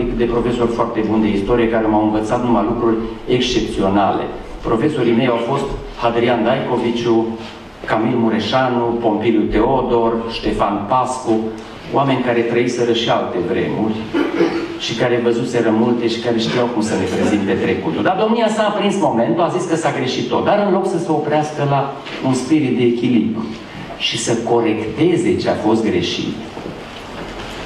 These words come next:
a trecut să prezinte realitățile cu o sută optzeci de grade altminte. Ceea ce, repet, a fost o eroare fundamentală.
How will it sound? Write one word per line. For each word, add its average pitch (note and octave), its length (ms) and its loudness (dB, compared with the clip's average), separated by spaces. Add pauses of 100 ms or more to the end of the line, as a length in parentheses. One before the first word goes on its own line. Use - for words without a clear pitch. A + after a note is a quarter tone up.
(640)
a C#3 80 2
trecut C3+ 540 0 (1500)
să - 360 -2
prezinte B2 720 2
realitățile C#3 840 0 (420)
cu A#2+ 140 0
o A#2 60 4
sută C3 360 0
optzeci A2+ 440 2
de G2+ 160 0
grade A#2+ 400 0
altminte. - 720 -2 (720)
Ceea D#3 240 2
ce, D#3+ 280 0 (200)
repet, A2 400 0
a G2+ 40 0
fost A#2 280 -2
o A#2 80 4
eroare A2 460 2 (100)
fundamentală. F#2 840 -2